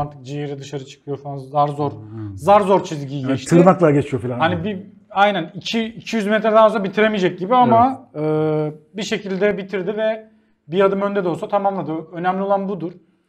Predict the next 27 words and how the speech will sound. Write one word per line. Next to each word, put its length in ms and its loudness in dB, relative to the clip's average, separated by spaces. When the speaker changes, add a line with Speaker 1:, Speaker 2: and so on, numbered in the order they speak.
Speaker 1:
Ve, 400 2
e, 120 -6
hani 180 2
şunu 200 -6
söylemek 440 -2
lazım 320 -2
bence. 520 -6
Hani 160 -6
her 180 2
hikayenin 440 0
başı, 240 2
sonu, 300 -4
ortası 460 -2
var. 160 0
Tamam, 240 -2
sonu 500 -2
çok 280 0
tatmin 300 2
edici 260 -2
olma-, 380 0
olmadı 460 2
ama 440 0
bu 140 0
işin 440 -8
esas 460 0
böyle 140 -4
gövdesini 600 2